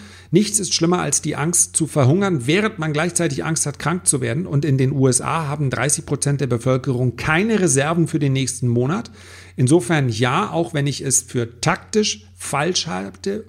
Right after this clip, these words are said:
vor dem Psycho-Peak, um es mal so zu nennen, also dem Peak, an dem die Angst am größten ist, der vermutlich in den U S A noch vor uns liegt, dort jetzt schon zu viele Maßnahmen loszulassen,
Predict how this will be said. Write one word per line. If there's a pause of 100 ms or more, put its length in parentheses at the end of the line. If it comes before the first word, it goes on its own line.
vor
dem (1000)
Psycho-Peak, (120)
um
es
mal
so
zu
nennen,
also
dem
Peak,
an
dem
die
Angst
am
größten
ist,
der
vermutlich
in
den
U
S
A
noch
vor
uns
liegt, (920)
dort
jetzt
schon
zu
viele
Maßnahmen
loszulassen,